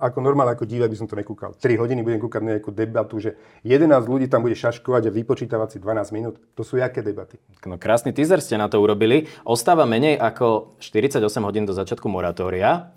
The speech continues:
Speaker 2: Stále sme nevideli to, e, tie materiály na pána Petra Pellegriniho.
Speaker 1: Vy ich nemáte?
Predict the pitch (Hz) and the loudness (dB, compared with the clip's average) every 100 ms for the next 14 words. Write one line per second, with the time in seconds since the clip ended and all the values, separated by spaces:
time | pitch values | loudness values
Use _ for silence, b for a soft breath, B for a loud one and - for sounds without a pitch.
0 | b b b - 104 156 180 156 123 127 | b b b -4 2 4 4 0 0 0
1 | 135 135 127 123 117 113 110 107 107 107 | 2 2 4 2 2 0 2 0 -2 -4
2 | 101 98 110 107 107 120 110 104 104 101 | -4 -2 0 0 2 2 2 2 0 -2
3 | 95 104 101 95 - 101 110 98 92 92 | 0 -2 -2 -4 -4 -2 -2 -2 -4 -4
4 | 95 98 95 113 120 113 110 196 269 | -4 -6 -4 -2 -2 -4 -8 -12 -16